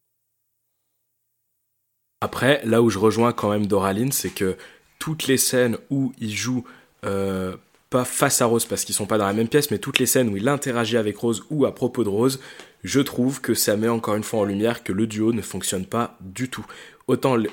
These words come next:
dans cet épisode, les personnages, euh, Rose et le docteur, chacun de leur côté,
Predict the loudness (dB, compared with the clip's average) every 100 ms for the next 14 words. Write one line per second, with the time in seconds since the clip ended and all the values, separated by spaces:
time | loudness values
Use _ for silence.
0 | -2 0 2 0 -4 2 4 4 0 -4
1 | -4 -2 0 -2 -4 -12 -20 _ _ -8
2 | -4 -2 4 4 4 2 0 0 0 0
3 | -2 -2 -2 0 -2 0 0 2 0